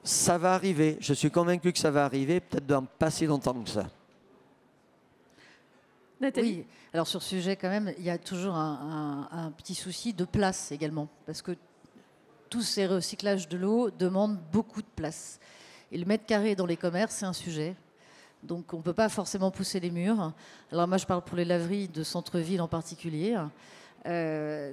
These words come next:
Speaker 3: donc là aussi, il va falloir trouver des, des solutions. Parce qu'on ne va pas annexer l'appartement du premier étage. Je ne suis pas sûre que les voisins soient contents, mais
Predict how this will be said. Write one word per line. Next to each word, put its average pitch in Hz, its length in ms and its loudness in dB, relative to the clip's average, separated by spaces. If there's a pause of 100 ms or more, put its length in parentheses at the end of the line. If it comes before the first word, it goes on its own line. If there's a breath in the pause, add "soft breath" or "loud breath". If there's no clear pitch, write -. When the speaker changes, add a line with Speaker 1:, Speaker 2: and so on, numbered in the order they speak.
Speaker 3:
donc - 200 -10
là 196 140 4
aussi, 185 280 0
il 208 40 -4
va 196 80 2
falloir 170 340 0
trouver 175 360 -6
des, 160 360 -2
des 165 140 -4
solutions. 175 680 -4
Parce - 100 -20
qu'on - 120 -4
ne - 20 0
va 160 40 0
pas 185 120 2
annexer 185 420 0
l'appartement 175 460 0
du 170 100 -4
premier 160 320 -4
étage. 165 320 0
Je 196 80 -4
ne 156 300 -8
suis - 80 -20
pas 165 100 -6
sûre 165 300 -6
que 165 100 -6
les 151 180 -2
voisins 151 260 -4
soient 147 180 -6
contents, 160 420 -4
mais 170 180 -2